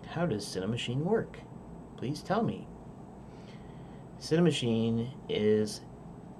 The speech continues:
Unity's answer to all the things related to cameras in games. A basic summary of the system is as follows. One or more virtual cameras are created in a scene.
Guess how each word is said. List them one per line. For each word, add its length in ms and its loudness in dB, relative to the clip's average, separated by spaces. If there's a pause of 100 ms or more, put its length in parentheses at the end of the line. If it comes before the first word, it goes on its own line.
(380)
Unity's 500 6
answer 540 4
to 260 -2
all 360 4
the 140 -4
things 340 4
related 460 0
to 160 -6
cameras 460 -2
in 180 -2
games. 400 -4 (400)
A 60 -2
basic 300 6
summary 300 6
of 80 8
the 80 6
system 380 0
is 80 0
as 120 -4
follows. 540 4 (800)
One 140 8
or 40 10
more 160 8
virtual 280 6
cameras 400 4
are 40 4
created 340 8
in 120 0
a 40 -2
scene. 400 2